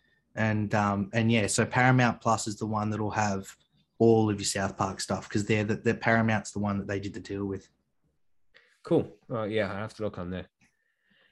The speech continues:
Speaker 2: And then just, you know, get myself one of them, them tests, man. Just be like, "Sorry, love, I've got the, the thing. I'm gonna have to just sit in here." <laughs>
Speaker 1: <laughs>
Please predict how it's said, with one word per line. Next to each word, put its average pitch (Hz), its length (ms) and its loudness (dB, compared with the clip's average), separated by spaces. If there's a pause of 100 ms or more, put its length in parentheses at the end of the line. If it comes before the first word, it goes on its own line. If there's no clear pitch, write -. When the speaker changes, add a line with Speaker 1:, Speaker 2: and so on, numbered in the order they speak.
(300)
Speaker 2:
And 123 100 6
then 135 140 8
just, 131 180 6
you 143 60 6
know, 123 160 6
get 131 160 4
myself 120 280 0
one 120 120 0
of 117 60 0
them, 110 260 0
them 110 160 -2
tests, - 480 -8
man. 98 160 -10 (200)
Just - 220 -18
be 110 60 -12
like, 95 240 -10
"Sorry, 170 280 2
love, 156 300 2
I've 139 260 -2 (280)
got 156 280 0
the, 151 200 2
the 139 160 0
thing. 139 440 0 (560)
I'm 131 120 2
gonna 135 200 4
have 127 180 2
to 131 120 -8
just 139 300 -4
sit 135 120 0
in 131 120 -2
here." 113 420 0
<laughs> 170 680 -2 (160)
Speaker 1:
<laughs> 135 580 6